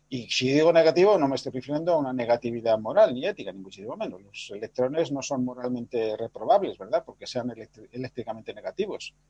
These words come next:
Y los protones no son lo contrario, porque sean eléctricamente positivos. Hablamos de polaridad de la energía. Entonces, en todo ser humano hay una energía de polaridad positiva que es eso que llamamos la conciencia.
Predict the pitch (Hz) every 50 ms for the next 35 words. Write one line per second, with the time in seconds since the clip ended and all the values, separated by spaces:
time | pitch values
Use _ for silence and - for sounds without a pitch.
0 | _ _ _ - 135 123 123 107 - - 104 104 - 131 127 143 139 127 127 120
1 | 120 117 117 117 113 110 110 - - 120 113 110 104 - 104 101 107 160 190 175
2 | 139 101 - 98 - - - - - 123 117 120 120 117 110 120 120 _ - 110
3 | - 95 98 113 _ - - - 92 - _ - 185 180 123 - - 95 101 107
4 | 120 131 147 151 - 131 120 113 - _ _ _ _ - 135 139 139 131 135 139
5 | 135 160 196 220 214 214 - 151 139 131 120 117 - - - - 107 90 - _
6 | _ _ _ _ _ _ _ - 123 - 214 220 - 113 107 127 135 190 214 220
7 | 220 220 214 196 196 196 202 202 208 220 - _ - 180 180 - - 170 175 185
8 | 185 180 175 180 165 - - 202 185 143 117 107 - - 110 107 110 110 117 139
9 | 151 - 190 160 - 185 - 196 190 196 190 175 - 170 170 180 185 - _ -
10 | 202 214 - - - 190 196 190 - 196 196 196 165 160 156 160 165 175 165 -
11 | 147 - - 110 - - 107 - _ _ _